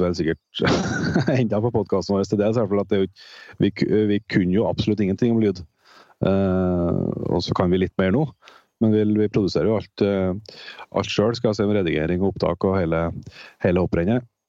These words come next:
Så, eh, så det har jo, har jo skjedd ting. Eh, men de første episodene så var det jo, da, da var det jo bare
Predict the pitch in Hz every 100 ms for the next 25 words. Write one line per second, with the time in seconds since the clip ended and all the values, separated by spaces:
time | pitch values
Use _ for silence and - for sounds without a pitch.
0 | _ - - 107 104 104 101 98 95 95
1 | 95 98 95 - - - - 107 98 98
2 | 107 107 104 101 101 92 95 104 117 135
3 | 101 117 117 110 107 104 101 101 101 104
4 | - - - 110 107 104 113 - 95 90
5 | 92 113 90 87 90 87 90 110 113 _
6 | _ - 101 101 101 101 101 98 104 -
7 | - - - - - - 101 98 85 87
8 | 92 85